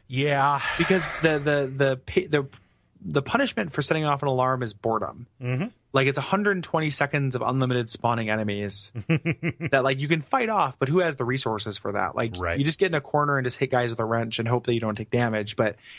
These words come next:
Speaker 2: at the best, it, it, you know, at best, it takes two minutes of your time
Speaker 1: Mm-hmm.
Speaker 2: to do that. Um,
Speaker 1: Yeah.
Speaker 2: so, like, it becomes this kind of fun thing, though, where they start hiding the cameras in interesting ways. So moving into a new hallway or room is kind of this puzzle
Speaker 1: Mm-hmm.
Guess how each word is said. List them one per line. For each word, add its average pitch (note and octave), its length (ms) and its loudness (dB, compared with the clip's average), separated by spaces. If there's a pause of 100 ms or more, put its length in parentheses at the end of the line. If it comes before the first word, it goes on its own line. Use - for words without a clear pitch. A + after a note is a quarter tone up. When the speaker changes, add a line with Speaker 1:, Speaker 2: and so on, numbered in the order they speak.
(200)
Speaker 2:
at C3+ 140 4
the C#3 100 4
best, C#3 360 0
it, A#2+ 160 0
it, B2 240 -2
you B2+ 120 2
know, A#2 60 2
at A#2 80 -6
best, C#3 200 0
it B2+ 60 -2
takes C3 180 -2
two - 200 0
minutes A2 260 -2
of G#2+ 80 -6
your G#2+ 100 -2
time G#2 480 -4
Speaker 1:
Mm-hmm. G#2 220 -4 (420)
Speaker 2:
to B2 100 -4
do A#2 140 0
that. F#2+ 320 -2 (540)
Um, G#2 460 -2 (140)
Speaker 1:
Yeah. D#2 240 -12
Speaker 2:
so, D3+ 160 4
like, C#3+ 320 0
it D3 180 0
becomes F#3 300 0
this F3 80 -4
kind F3 180 2
of C#3 80 0
fun C3+ 360 0
thing, B3+ 200 2
though, C#3+ 140 4
where B2+ 160 2
they B2 140 2
start - 380 0
hiding D#3 380 2
the B2 80 0
cameras B2 580 0
in A#2 280 0
interesting B2 420 0
ways. A#2 380 2
So A#2+ 120 2
moving C3+ 340 4
into B2 140 2
a A#2 40 2
new A#2+ 120 0
hallway A#2+ 340 2
or A2 100 2
room B2 180 4
is A2+ 80 -2
kind A#2+ 140 0
of G#2+ 80 -2
this G#2 80 -4
puzzle G#2+ 480 0 (180)
Speaker 1:
Mm-hmm. A#2 200 -2